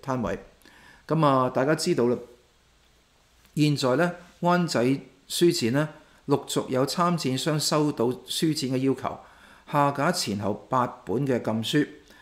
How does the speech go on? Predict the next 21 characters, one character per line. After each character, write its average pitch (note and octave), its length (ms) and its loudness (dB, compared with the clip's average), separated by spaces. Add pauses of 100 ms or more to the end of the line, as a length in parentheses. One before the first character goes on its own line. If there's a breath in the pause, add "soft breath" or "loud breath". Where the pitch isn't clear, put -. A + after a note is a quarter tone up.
(180 soft breath)
分 F3+ 160 0
別 D3 100 2
就 - 160 -2
係 A2+ 80 2
呢 C#3 100 4
一 D3+ 80 6
個 A#2 380 0 (540 soft breath)
廖 D3 160 6
偉 D3+ 140 6
棠 A2 300 -2
嘅 C3+ 80 2 (500)
《末 D3 160 4
日 C#3+ 140 -2
練 C3 320 -2
習》 A#2 240 0
啦， G3 220 0 (580 soft breath)
呃， B2+ 260 0
梁 A#2+ 420 2
利 D3 220 2
之 D3 220 -4
嘅 F#3+ 160 2